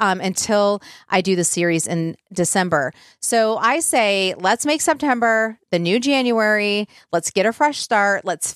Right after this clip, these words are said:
finish this year out strong, especially before the holidays. I know that a lot of times it's easy to gain weight during the summer, and so let's get that weight off and get you back on track. So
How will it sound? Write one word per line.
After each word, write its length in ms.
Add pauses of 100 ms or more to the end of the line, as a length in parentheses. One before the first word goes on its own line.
finish 340
this 260
year 160
out 200
strong, 420
especially 480
before 280
the 80
holidays. 680 (300)
I 120
know 120
that 120
a 60
lot 180
of 60
times 360
it's 140
easy 220
to 80
gain 240
weight 180
during 160
the 80
summer, 500 (240)
and 180
so 320
let's 220
get 200
that 200
weight 240
off 320
and 140
get 200
you 60
back 280
on 200
track. 520
So 300